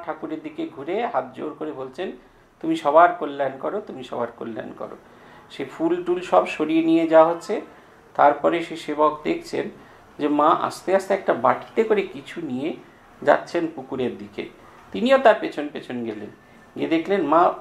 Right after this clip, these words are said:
মাছ ধুচ্ছেন, মাছ কেটে মাছ ধুচ্ছেন। ওই মেজ মামি তিনি তখন অন্তঃসত্ত্বা। তা মা তাকে, মা জিজ্ঞেস করাতে তিনি বললেন, "কেন মাছ ধুচ্ছে?" বলছে, "আজকে জন্মদিন তো, একটু রান্না হতে দেরি হবে,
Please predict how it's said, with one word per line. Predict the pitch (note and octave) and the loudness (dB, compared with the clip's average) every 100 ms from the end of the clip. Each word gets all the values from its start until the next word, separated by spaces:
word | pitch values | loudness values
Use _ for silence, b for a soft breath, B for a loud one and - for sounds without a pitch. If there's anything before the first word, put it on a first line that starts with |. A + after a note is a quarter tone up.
| - | -8
মাছ | B2 D3 E3 E3 B2 | -2 2 2 2 -8
ধুচ্ছেন, | C3 - - G#2 | -8 -12 -10 -6
মাছ | A2 A#2+ B2+ | -2 -2 -4
কেটে | - E3 A3 | -8 -2 0
মাছ | - C3+ A2+ | 0 0 -2
ধুচ্ছেন। | A#2 A2+ - - - B B B B B - | -6 -8 -10 -14 -14 B B B B B 0
ওই | D3+ D3+ - - - - - | 4 4 2 -8 -16 -14 -6
মেজ | A#2+ D3+ D#3+ | 0 2 4
মামি | F#3+ F#3+ F#3 F3 - - | 4 6 6 4 0 -6
তিনি | D3+ | -8
তখন | F3+ F3 - F#3+ - | 0 -2 0 -4 -2
অন্তঃসত্ত্বা। | C#3 C#3+ D3+ D3+ B2+ - - - - B B B B | -2 0 -2 -2 -4 -4 -2 -2 -2 B B B B
তা | - | -2
মা | B2 C3 D#3+ E3 | 2 4 4 4
তাকে, | D#3+ - | 0 0
মা | C3+ - | -2 -4
জিজ্ঞেস | - D#3+ E3 | -2 0 2
করাতে | - G3 G3+ A3+ | 4 4 2 -4
তিনি | E3 E3 | -4 -4
বললেন, | E3 F3 G3 | -2 -2 -2
"কেন | - G#3 F#3 | 2 4 4
মাছ | C#3+ C3 B2 | 2 2 -4
ধুচ্ছে?" | A#2 B2 | -10 -8
বলছে, | A#2+ A#2+ | -8 2
"আজকে | D#3+ B2 F3 | 2 4 0
জন্মদিন | D3 B2+ B2+ C#3+ D#3 G3 | 4 4 2 -2 -2 0
তো, | A#3 B3 - B B B - | 2 2 0 B B B -10
একটু | - | 0
রান্না | F3 C3 D3 E3 | 4 4 4 0
হতে | F#3+ G3+ | 0 -6
দেরি | - D#3 F3 | -4 -6 -4
হবে, | C3 G#2+ G2+ | 0 0 0